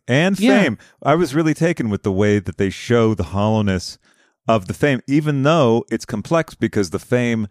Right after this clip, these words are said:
Speaker 2: Yeah.
Speaker 1: does so much to help the cause. And
Speaker 2: Yeah.
Speaker 1: fame can be good. Fame can raise awareness to stuff.
Speaker 2: Yeah.
Speaker 1: But then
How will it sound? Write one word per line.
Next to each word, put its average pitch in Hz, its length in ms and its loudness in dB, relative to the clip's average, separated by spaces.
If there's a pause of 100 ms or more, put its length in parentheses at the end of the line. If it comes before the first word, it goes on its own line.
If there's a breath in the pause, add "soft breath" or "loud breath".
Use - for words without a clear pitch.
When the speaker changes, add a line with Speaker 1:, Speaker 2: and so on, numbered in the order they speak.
Speaker 2:
Yeah. 170 160 -2
Speaker 1:
does 120 220 2
so 113 180 0
much 110 380 -2
to 101 120 -6
help 110 400 -2 (120)
the 101 100 -6
cause. 92 600 -6 (180 soft breath)
And 233 140 2
Speaker 2:
Yeah. 185 100 0
Speaker 1:
fame 151 240 2
can 139 320 -4
be 135 120 -2
good. 147 220 0
Fame 107 360 -2
can 107 220 -2
raise 104 200 2
awareness 113 440 -2
to - 100 -18
stuff. - 320 -8
Speaker 2:
Yeah. 151 300 -6 (100)
Speaker 1:
But - 160 0
then 139 180 4